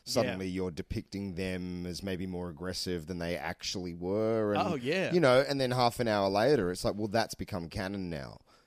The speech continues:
Speaker 1: It's
Speaker 2: Yes.
Speaker 1: not just an exaggeration for the purpose of the story.
Speaker 2: Oh,
Speaker 1: That's what
Speaker 2: yeah.
Speaker 1: happened.
Speaker 2: Well, how
Speaker 1: And now
Speaker 2: many
Speaker 1: I'm fucking pissed off 'cause they talked to me like that. And it's like,
Speaker 2: Yeah.
Speaker 1: well, did they? I don't know. Probably not.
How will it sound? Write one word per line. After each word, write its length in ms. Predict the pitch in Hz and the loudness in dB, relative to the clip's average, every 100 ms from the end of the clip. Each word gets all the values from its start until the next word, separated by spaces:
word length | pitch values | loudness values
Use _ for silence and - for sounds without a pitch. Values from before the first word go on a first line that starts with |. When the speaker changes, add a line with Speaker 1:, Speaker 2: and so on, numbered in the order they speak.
| _ | _
Speaker 1:
It's 140 | - 139 | -4 0
Speaker 2:
Yes. 100 | 135 | 4
Speaker 1:
not 340 | 123 113 - | 6 4 -2
just 320 | - 113 - | 0 0 0
an 80 | 104 | -2
exaggeration 800 | 95 95 90 87 87 87 107 90 | -2 -2 -2 -2 -2 -2 -4 -8
for 160 | 87 101 | -6 -6
the 260 | 80 85 76 | -2 -2 -2
purpose 300 | 104 85 - | -4 -4 -6
of 100 | 73 | -8
the 80 | 80 | -8
story. 640 | - 120 123 110 87 85 | -2 2 4 4 2 0
Speaker 2:
Oh, 40 | 82 | 4
Speaker 1:
That's 240 | 123 120 | 2 4
what 180 | 127 120 | 2 4
Speaker 2:
yeah. 80 | 131 | 6
Speaker 1:
happened. 540 | 139 - 117 71 - - | 6 6 2 0 -14 -6
Speaker 2:
Well, 200 | 156 170 | 4 6
how 80 | 180 | 6
Speaker 1:
And 40 | 156 | 8
now 120 | 139 | 8
Speaker 2:
many 100 | 139 | 6
Speaker 1:
I'm 60 | 143 | 4
fucking 340 | - 170 143 | 4 2 2
pissed 340 | 123 160 - 175 | -2 -2 2 4
off 160 | 156 - | 4 2
'cause 100 | 131 | -2
they 100 | 127 | 0
talked 300 | 143 156 165 | 0 0 2
to 40 | |
me 80 | 170 | 2
like 220 | 117 - | 2 0
that. 120 | 101 | -4
And 80 | 87 | -4
it's 80 | - | 0
like, 100 | 202 | 2
Speaker 2:
Yeah. 80 | 208 | 2
Speaker 1:
well, 100 | 123 | -2
did 180 | 113 | 0
they? 300 | 120 214 403 143 | 4 4 4 2
I 80 | |
don't 100 | 143 160 | 2 4
know. 120 | 180 | 4
Probably 220 | 120 127 | 2 2
not. 240 | 147 117 | 4 4